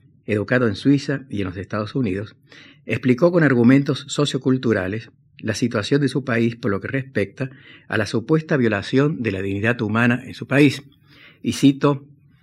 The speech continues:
a este ministro de Relaciones Exteriores, como digo, es un hombre educado en Suiza y en los Estados Unidos, es decir, no es alguien que esté en el desierto de Arabia Saudí.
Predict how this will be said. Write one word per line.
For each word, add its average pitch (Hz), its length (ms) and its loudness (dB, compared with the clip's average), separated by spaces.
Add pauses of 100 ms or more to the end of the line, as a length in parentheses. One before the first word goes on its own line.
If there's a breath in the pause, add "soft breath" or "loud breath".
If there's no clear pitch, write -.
a 104 160 -4
este 113 200 -6
ministro 120 320 0
de 104 60 0
Relaciones 113 200 -2
Exteriores, 135 360 2
como 101 220 -4
digo, 147 280 4 (380 loud breath)
es 104 120 -8
un 110 80 0
hombre 147 360 4
educado 120 640 0
en 95 140 -10
Suiza 156 340 4
y 120 60 2
en 101 60 -4
los 95 80 -10
Estados 98 260 -8
Unidos, 127 340 6
es - 60 -16
decir, 110 220 -10
no 110 160 2
es 135 160 2
alguien 131 320 4
que 113 120 -8
esté 120 580 -4
en 101 100 -10
el 101 260 -10
desierto 110 640 2 (200)
de 107 260 -8
Arabia 110 260 -2
Saudí. 120 320 -2